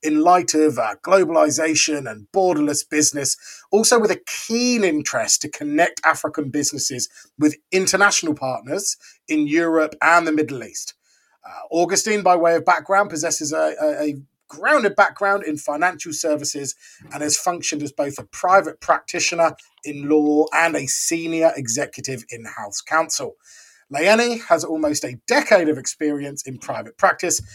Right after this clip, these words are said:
with key expertise in civil litigation, dispute resolution, debt collection, recoveries,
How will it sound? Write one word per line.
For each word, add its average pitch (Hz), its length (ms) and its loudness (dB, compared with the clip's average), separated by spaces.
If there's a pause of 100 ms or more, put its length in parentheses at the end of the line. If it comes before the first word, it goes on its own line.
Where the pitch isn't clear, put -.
(200)
with - 180 -16
key 262 340 -6
expertise - 760 -6
in 123 160 -12
civil 220 480 2
litigation, 131 680 -2 (380)
dispute 220 380 -4
resolution, 117 680 -12 (300)
debt 196 200 2
collection, 175 680 -4
recoveries, 220 720 -2